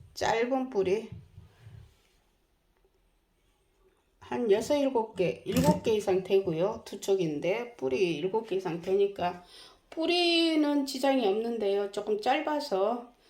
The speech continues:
철사거리 엮어서 잘 키우시면은 아주 아담한 변의 중투라 빳빳합니다. 잎도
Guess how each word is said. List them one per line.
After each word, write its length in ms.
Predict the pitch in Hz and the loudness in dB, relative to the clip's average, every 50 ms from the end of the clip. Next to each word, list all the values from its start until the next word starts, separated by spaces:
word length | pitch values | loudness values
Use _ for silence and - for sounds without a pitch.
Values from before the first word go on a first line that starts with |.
| _ _ _ - | _ _ _ -8
철사거리 580 | - 294 311 302 - 311 302 294 262 247 220 | -4 -2 -2 0 0 0 2 2 2 2 2
엮어서 480 | 208 196 190 - 196 196 190 190 180 185 | 2 0 0 0 0 0 0 0 -4 -6
잘 560 | - - 202 196 196 208 214 214 214 208 190 196 | -4 -4 -2 0 0 0 0 0 0 -2 -4 -4
키우시면은 760 | - 269 262 269 269 - 240 220 196 175 180 196 226 247 247 - - - - - - - - - - - _ _ _ _ _ _ _ _ _ _ _ _ _ _ _ _ | -4 -2 -2 -2 -2 -2 -2 -2 -2 0 0 -2 -2 -2 -4 -8 -10 -14 -16 -16 -16 -18 -20 -20 -20 -20 _ _ _ _ _ _ _ _ _ _ _ _ _ _ _ _
아주 340 | - 190 196 220 220 - 220 | -2 0 0 0 0 0 -2
아담한 640 | 202 - - 196 - 247 269 294 294 285 277 262 240 | -2 0 -2 0 2 2 2 2 2 0 0 -2 -2
변의 580 | 220 208 190 185 185 175 170 165 170 165 170 - | -2 -2 -2 -2 -2 -2 -2 -4 -6 -8 -10 -12
중투라 760 | - - 220 220 220 220 - 226 208 196 185 196 220 214 214 - - _ _ _ _ _ _ _ _ | -10 -8 -6 -6 -6 -8 -8 -6 -2 -2 0 -2 -2 -4 -8 -14 -20 _ _ _ _ _ _ _ _
빳빳합니다. 960 | - - - - - - - 240 240 247 247 254 254 247 247 226 214 185 175 | -4 -4 -2 0 0 0 0 0 -2 -2 -2 -2 -2 -4 -4 -4 -2 -2 -2
잎도 460 | 170 170 - - - 180 180 180 - | -2 -4 -6 -4 -4 -4 -4 -4 -8